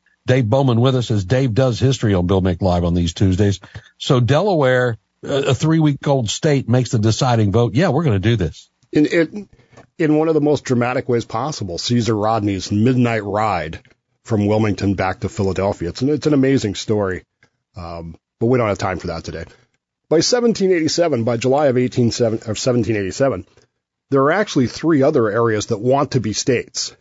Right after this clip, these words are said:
Speaker 2: Uh, Vermont has wanted to be a state basically since the American Revolution, but the problem is both New York and New Hampshire,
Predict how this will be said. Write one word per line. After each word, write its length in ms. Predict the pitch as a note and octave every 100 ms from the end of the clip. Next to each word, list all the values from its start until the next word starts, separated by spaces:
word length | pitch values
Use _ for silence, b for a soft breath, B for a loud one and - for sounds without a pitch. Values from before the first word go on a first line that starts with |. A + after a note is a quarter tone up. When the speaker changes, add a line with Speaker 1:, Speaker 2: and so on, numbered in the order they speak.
| - _ _
Speaker 2:
Uh, 140 | G2+ E2+
Vermont 460 | A2 A2 D3+ E3 -
has 160 | A2
wanted 220 | A#2+ A#2
to 60 | G2
be 120 | A2
a 60 | G2+
state 480 | - A2+ G#2+ - - _ _ _ G2
basically 520 | A#2 B2 A#2+ - G#2
since 220 | - G#2
the 60 | G#2+
American 300 | G#2 G2 F#2+
Revolution, 640 | F2+ F2+ A#2+ C3 E2+ G2 - _ _ _ _ _ _ -
but 140 | A#2
the 80 | -
problem 400 | D3 D3+ D3 B2
is 160 | A#2+ G#2+
both 300 | B2+ A#2+ A2+
New 120 | B2
York 300 | B2+ C#3 C3+
and 80 | A2+
New 100 | A2+
Hampshire, 680 | B2+ C#3+ D3 G2+ E2+ A#2